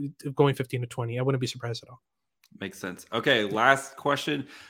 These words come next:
Speaker 2: Five years from now, I'm still doing this podcast because Locked On can't find anybody to replace me.
Speaker 1: <laughs> Yeah.
Speaker 2: Um, which kind of end of the first round, beginning of the second round guy are we talking about going, "How did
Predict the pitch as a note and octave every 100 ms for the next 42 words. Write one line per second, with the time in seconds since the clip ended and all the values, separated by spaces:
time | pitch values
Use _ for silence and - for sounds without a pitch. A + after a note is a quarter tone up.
0 | _ C#3 C3+ D3+ D3+ D#3 D3 C#3 C3 D3
1 | C3 C#3 C3 C3 C3 C3 - D3 C#3 -
2 | B2 G2+ A2+ A2+ - B2+ B2 - B2+ -
3 | B2 A#2 A#2 A2+ A2+ G#2+ G#2 E3 D#3+ F3
4 | E3 D3+ - - C#3+ F3 A#2+ A2+ A2+ A2+
5 | A2+ A2 A2 A2 - - _ _ _ _
6 | _ _ A#2 D#3+ G3 - - - _ _
7 | _ _ _ _ _ _ _ _ - C3+
8 | B2+ - _ _ - E3+ G3+ G#3 G3+ F3
9 | F#3 D#3+ E3+ D3+ - D3+ D3 D3+ C#3 C3+
10 | C3 C#3 C3 B2+ B2 B2+ B2 A#2+ A2 A#2
11 | A2+ A#2 A2+ A#2 A2+ A#2 A2+ G#2+ A2+ A2
12 | G#2+ - D3 D#3+ D3+